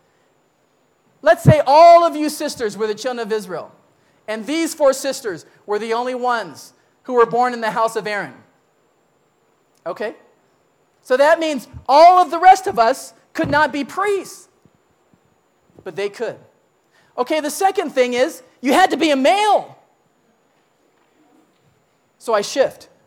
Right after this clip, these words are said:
All of these ones are those who could be priests. The rest of us could not. Very interesting, in Numbers six. Who notices Numbers six? How many times have you read Numbers six?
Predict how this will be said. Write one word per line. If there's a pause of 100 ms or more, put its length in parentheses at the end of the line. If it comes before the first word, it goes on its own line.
(160)
All
of
these
ones (260)
are
those (140)
who
could
be
priests. (480)
The
rest
of
us (140)
could
not. (800)
Very
interesting,
in
Numbers
six. (1000)
Who
notices
Numbers
six? (1400)
How
many
times
have
you
read
Numbers
six?